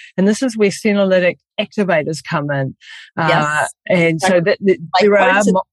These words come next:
Speaker 2: for
Speaker 1: yeah, like
Speaker 2: example.
Speaker 1: quercetin, fisetin, uh, what else is there? Um, uh, yeah, like, so I've got some mum on these, for example. I'm on these,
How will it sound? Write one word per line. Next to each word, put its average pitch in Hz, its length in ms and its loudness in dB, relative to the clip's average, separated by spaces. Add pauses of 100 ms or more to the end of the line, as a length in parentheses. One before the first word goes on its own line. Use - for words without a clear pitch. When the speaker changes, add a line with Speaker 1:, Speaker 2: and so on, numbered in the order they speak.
(160)
Speaker 2:
for 170 120 -2
Speaker 1:
yeah, 220 220 0
like 196 140 2
Speaker 2:
example. 160 240 -4 (320)
Speaker 1:
quercetin, 233 680 -2
fisetin, 196 800 -2 (460)
uh, 160 560 0
what 175 200 2
else 180 260 0
is 170 160 -6
there? 160 200 0 (300)
Um, 165 560 -2 (400)
uh, 165 540 0 (220)
yeah, 196 260 2
like, 190 180 0
so 208 140 0
I've 196 160 0
got - 220 0
some 196 380 -6
mum 202 200 0
on 175 160 -2
these, 180 220 -4
for 170 100 -6
example. 170 400 -2
I'm 185 220 0
on 170 180 -2
these, 190 340 -6